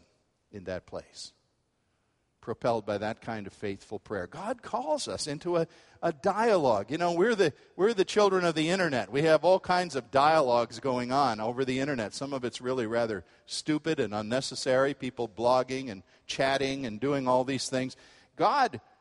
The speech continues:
calls us to dialogue with himself about his purposes in the world. And he wants us to plead with him for blessing to come, that doors would open for the gospel. And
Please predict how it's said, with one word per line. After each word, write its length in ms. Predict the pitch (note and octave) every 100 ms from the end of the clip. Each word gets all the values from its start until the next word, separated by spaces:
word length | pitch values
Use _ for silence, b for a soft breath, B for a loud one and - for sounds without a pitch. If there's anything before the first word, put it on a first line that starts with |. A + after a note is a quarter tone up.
| _
calls 440 | - B3 A#3 A3
us 500 | A#3 A3 - - - - _ _ _ _ _ -
to 120 | F3
dialogue 760 | D3+ F#3+ A#3 A3+ B2+ F2+ G#2+
with 140 | B2+ C3+
himself 580 | F#3 E3+ A#3 B2+ - A2 _ _ _ _ _ _ _ -
about 320 | D#3 G3 G3+
his 220 | A3 G#3+
purposes 720 | - - D4 - E3+ - G2+
in 120 | B2 E3
the 80 |
world. 500 | A3+ B3+ D#4+ C4+ B2 - B B
And 100 | G3
he 200 | G#3 G#3 -
wants 400 | A3+ D#4+ F4 -
us 180 | E3+ -
to 260 | - F#3+ - b b b _
plead 440 | - A3+ C#4+ E4 C#4
with 220 | F#3+ -
him 300 | C4 C4+ E2 _ _ _ _ _
for 200 | F#3 G3+
blessing 600 | - F#3 B3 - E3 D3
to 120 | F3
come, 420 | - B3 A#3+ B2+ - B
that 240 | - F3+ -
doors 400 | F#3 A#3 C#4+ A#3+
would 140 | C4+
open 380 | B3 C4+ - C3
for 140 | D#3
the 120 | F#3 G3+
gospel. 680 | A3 B3+ A#3+ - D3 A2+ b b b
And 260 | G3 G#3